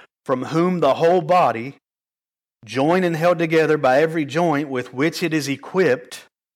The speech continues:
when each part is working properly, makes the body grow so that it builds itself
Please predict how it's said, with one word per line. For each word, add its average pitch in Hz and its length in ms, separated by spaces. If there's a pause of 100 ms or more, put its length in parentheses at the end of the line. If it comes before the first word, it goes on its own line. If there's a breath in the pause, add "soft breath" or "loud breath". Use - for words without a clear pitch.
(560)
when 131 180
each 151 340
part 180 240
is 143 100
working 156 380
properly, 143 840 (640)
makes 147 380
the 175 100
body 156 340
grow 135 420
so 151 220
that 131 140
it 127 260
builds 147 380
itself 151 640